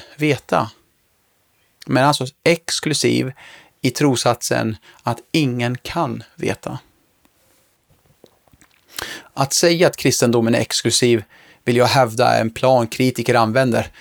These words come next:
för att folk inte ska komma till tro. Kristendom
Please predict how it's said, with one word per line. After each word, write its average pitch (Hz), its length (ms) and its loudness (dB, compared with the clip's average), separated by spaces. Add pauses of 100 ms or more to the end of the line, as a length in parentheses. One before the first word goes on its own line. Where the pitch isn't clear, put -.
(380)
för - 180 -2
att 123 120 -2
folk - 220 0
inte 127 320 -4
ska - 120 -8
komma 113 220 -4
till 131 120 -10
tro. 120 300 -4 (1160)
Kristendom 123 640 2